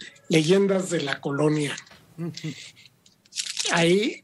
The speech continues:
Speaker 1: llega toda la historia de la conquista, la tienen, nada más que era en color, eh, sepia.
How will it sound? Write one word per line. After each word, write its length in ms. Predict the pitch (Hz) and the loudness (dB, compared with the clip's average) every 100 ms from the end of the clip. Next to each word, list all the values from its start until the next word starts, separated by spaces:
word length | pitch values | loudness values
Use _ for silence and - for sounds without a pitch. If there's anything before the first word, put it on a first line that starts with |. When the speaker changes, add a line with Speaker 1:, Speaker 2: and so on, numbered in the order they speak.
| 262 | -4
Speaker 1:
llega 720 | 185 135 175 180 165 196 190 | -2 4 4 4 2 0 0
toda 240 | 180 180 | -2 0
la 80 | 185 | 0
historia 340 | 151 - 175 170 | -2 -2 2 2
de 60 | |
la 140 | 170 160 | 2 -2
conquista, 720 | 160 139 - 170 160 - 190 | -6 -8 0 2 2 2 2
la 160 | 202 156 | 2 -2
tienen, 540 | - 160 156 175 180 - _ - - - - - - | 0 2 2 0 -2 -10 _ -10 -10 -8 -10 -8 -4
nada 180 | 180 170 | 0 2
más 220 | 180 196 | 2 0
que 120 | - | 2
era 280 | 196 196 208 | 4 4 2
en 160 | 170 151 | -2 -2
color, 680 | 170 151 165 175 170 160 - | 0 2 4 2 0 -2 -4
eh, 120 | 143 | -8
sepia. 540 | 131 - 202 185 170 | -4 0 0 0 -6